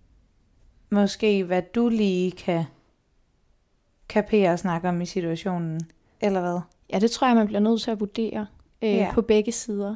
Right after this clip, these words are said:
Speaker 2: Ligesom når, at folk spørger dig, og du lige skal overveje ind i dit hoved, hvilket svar er det lige, jeg giver? Fordi, hvad er det lige,
Speaker 1: Mm.
Speaker 2: jeg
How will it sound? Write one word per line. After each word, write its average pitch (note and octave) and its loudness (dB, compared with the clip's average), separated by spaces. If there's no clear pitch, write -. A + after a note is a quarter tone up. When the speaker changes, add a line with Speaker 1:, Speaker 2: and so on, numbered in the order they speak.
Speaker 2:
Ligesom B3 2
når, A3+ 2
at G#3 -4
folk A3 -2
spørger A3 0
dig, G3+ 0
og G#3+ -2
du A3+ 0
lige G#3+ 0
skal - -6
overveje G#3 2
ind G3 2
i G3+ 2
dit G3 -6
hoved, G3+ 0
hvilket G#3+ -2
svar G#3+ 0
er F#3+ -2
det G3+ -2
lige, G3+ -4
jeg G3+ -4
giver? B3 0
Fordi, G#3+ -6
hvad G#3 2
er G#3+ -2
det A3 -4
lige, G#3+ -4
Speaker 1:
Mm. G3+ 0
Speaker 2:
jeg G3+ -2